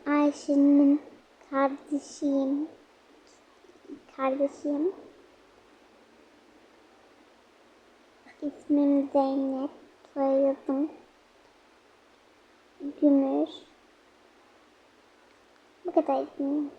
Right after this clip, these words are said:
bu kadar. Geçebilirsin. Zaten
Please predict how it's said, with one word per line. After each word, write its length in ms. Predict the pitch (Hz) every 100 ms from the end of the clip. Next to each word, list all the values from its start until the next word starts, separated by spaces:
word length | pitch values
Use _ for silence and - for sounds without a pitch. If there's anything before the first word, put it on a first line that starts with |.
| -
bu 180 | 320 -
kadar. 320 | 311 - - _ _ _ 370
Geçebilirsin. 640 | 339 320 285 - 330 302 - - _ _ _ _ _ - -
Zaten 400 | 339 349 330 294